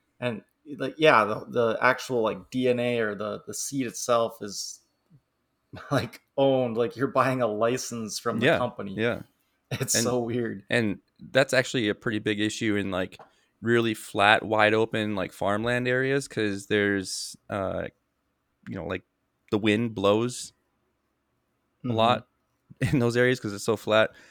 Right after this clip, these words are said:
Speaker 2: And there's been cases where, because of the wind, pr-, allegedly, you know, this is, I think, what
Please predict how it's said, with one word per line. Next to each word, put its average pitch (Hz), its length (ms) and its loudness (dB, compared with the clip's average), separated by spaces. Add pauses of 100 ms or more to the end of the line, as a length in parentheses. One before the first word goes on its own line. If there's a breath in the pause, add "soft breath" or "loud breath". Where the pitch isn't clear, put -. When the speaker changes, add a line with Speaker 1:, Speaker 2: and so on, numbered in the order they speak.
(120 soft breath)
Speaker 2:
And 113 120 -2
there's 107 140 0
been 110 140 -4
cases 110 440 -2
where, 101 460 2
because 107 320 -4
of 104 80 -4
the 98 80 0
wind, 107 480 0
pr-, 107 140 -2 (400)
allegedly, 104 520 2
you 104 140 -6
know, 98 160 -4
this 98 160 -6
is, - 80 -12 (340)
I 92 40 -10
think, 95 200 -6
what 92 260 -6